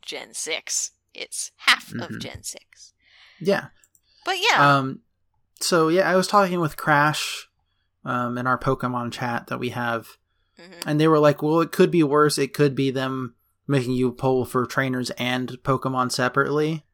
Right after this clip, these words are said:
Speaker 1: Ugh.
Speaker 2: And I kind of wish they did that instead.
Speaker 1: That would kinda
Speaker 2: Like,
Speaker 1: be neat.
Speaker 2: lower the numbers and then do that, because right now it's like, there's not a whole lot that you can do.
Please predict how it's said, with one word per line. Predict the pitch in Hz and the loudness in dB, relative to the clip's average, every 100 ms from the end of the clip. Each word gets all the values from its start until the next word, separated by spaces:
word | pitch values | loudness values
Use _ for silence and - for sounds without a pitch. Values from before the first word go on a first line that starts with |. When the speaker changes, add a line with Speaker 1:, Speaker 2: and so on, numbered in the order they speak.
| _ _ | _ _
Speaker 1:
Ugh. | 185 160 185 - _ _ _ _ _ _ _ | -18 -18 -20 -20 _ _ _ _ _ _ _
Speaker 2:
And | 131 143 143 | -4 0 0
I | |
kind | 156 - 233 285 | -2 2 4 6
of | 151 | 6
wish | 143 143 - | 6 2 2
they | 131 | 2
did | 131 120 | 2 2
that | 127 123 | 2 2
instead. | 110 104 - 92 82 - | 0 -6 -6 -6 -8 -8
Speaker 1:
That | 214 214 | -4 -2
would | 269 | -2
kinda | 277 285 | 2 2
Speaker 2:
Like, | 262 | 2
Speaker 1:
be | |
neat. | 143 123 | 0 2
Speaker 2:
lower | 151 180 208 202 | 6 8 10 8
the | 202 | 6
numbers | 180 131 127 123 120 117 - | 4 2 4 2 2 -2 -6
and | 127 131 | -6 -4
then | 127 | -4
do | 127 139 | 0 0
that, | 131 123 135 139 | 2 2 0 -2
because | 143 147 135 131 | -2 0 0 2
right | 147 208 | 2 2
now | 160 160 143 | 0 0 0
it's | 135 | 0
like, | 135 127 127 - _ _ _ _ _ _ _ _ _ _ _ _ _ _ _ _ _ _ _ _ _ _ - | 0 -2 -4 -20 _ _ _ _ _ _ _ _ _ _ _ _ _ _ _ _ _ _ _ _ _ _ 2
there's | 170 190 | 4 4
not | 202 196 | 6 6
a | 151 | 4
whole | 156 160 147 | 4 2 0
lot | 120 113 120 117 | 2 4 4 2
that | 135 | -2
you | 131 135 | -8 -6
can | 131 117 | -6 -4
do. | 113 117 117 | -4 -4 -4